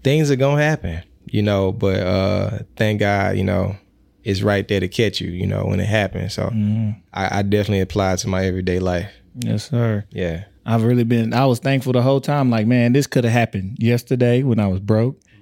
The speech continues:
Speaker 2: It coulda happened while we were driving,
Speaker 1: Mm.
Speaker 2: um, but it didn't. So I ain't even mad.
Speaker 1: That's dope, you know, how you can even, uh, just being able to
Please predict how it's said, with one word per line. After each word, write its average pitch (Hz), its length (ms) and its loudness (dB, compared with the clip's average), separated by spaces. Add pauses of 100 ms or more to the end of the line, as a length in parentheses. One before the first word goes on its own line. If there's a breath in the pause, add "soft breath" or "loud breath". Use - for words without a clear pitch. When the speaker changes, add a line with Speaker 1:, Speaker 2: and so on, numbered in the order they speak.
(120 soft breath)
Speaker 2:
It 123 180 -2
coulda 120 180 0
happened 117 680 2
while 120 380 2
we 123 120 2
were 107 120 0
driving, 127 640 2 (220)
Speaker 1:
Mm. 98 380 -2 (160)
Speaker 2:
um, 107 480 -2 (300)
but 110 180 2
it 123 120 2
didn't. 107 380 2 (180)
So 107 500 -2
I 117 140 0
ain't 123 140 2
even 123 240 2
mad. 120 460 0 (380)
Speaker 1:
That's 120 180 2
dope, 113 360 2
you 104 100 0
know, 98 220 2
how 101 100 2
you 101 180 2
can 101 140 -2
even, 98 260 0
uh, 101 480 0 (480 soft breath)
just 135 240 2
being 127 260 2
able 117 260 2
to 104 340 0